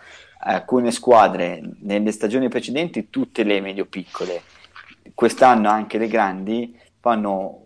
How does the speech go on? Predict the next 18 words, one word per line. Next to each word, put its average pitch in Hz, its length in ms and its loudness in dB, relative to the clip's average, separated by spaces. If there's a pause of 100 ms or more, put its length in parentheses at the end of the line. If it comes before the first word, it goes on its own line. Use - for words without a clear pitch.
dei 107 400 -2
parziali 113 600 2
di 104 140 -4
tempo 107 460 -6
in 90 80 -10
cui 107 360 4
vanno 101 360 2
quasi 101 360 2
a 92 220 2
overperformare, 98 1160 -2 (320)
danno 104 320 0
tutto 120 440 2
e 110 100 6
poi 107 240 4
hanno 101 220 0
un 98 80 -8
calo 92 200 0
brusco. 87 580 -10